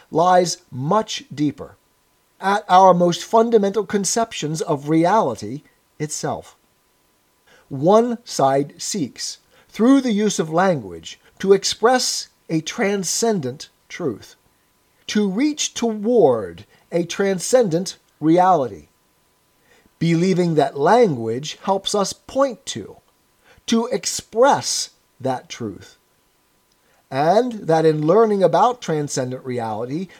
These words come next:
we learn how best to conform our practice and thoughts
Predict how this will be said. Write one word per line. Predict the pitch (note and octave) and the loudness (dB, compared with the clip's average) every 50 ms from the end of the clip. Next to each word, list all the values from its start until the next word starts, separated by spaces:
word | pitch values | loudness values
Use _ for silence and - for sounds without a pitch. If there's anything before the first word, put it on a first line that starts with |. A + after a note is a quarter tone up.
| _ _ D3+ | _ _ -4
we | E3 A3 B3+ C4+ | 0 2 2 4
learn | A3 G#3+ A3 A3+ A#3 A3 | 6 8 8 8 6 4
how | F#3+ - A3 A3 G#3+ | 2 0 0 0 2
best | D#3+ E3 E3+ F3+ E3+ - - | 4 4 4 4 4 0 -8
to | - F3+ | -10 -10
conform | - - E3+ E3 - - F#3+ F#3 F#3 F#3 F3 E3+ | -6 -6 -6 -6 -6 -6 -2 0 2 2 0 0
our | D3+ D3 D3 C#3+ | 0 0 0 -2
practice | - - - G3 G#4 - - - - A#2 C3 D3 - - - - - - _ - | -2 -2 0 2 2 2 2 -2 -8 -10 -8 -8 -8 -8 -10 -12 -16 -20 _ -8
and | E3 D3+ D3+ D3 C#3 | -6 -4 -4 -4 -6
thoughts | - - G#3+ G#3+ F#3 C#3+ A#2+ - - - - - - | -6 0 4 6 6 6 4 2 -2 -8 -8 -8 -10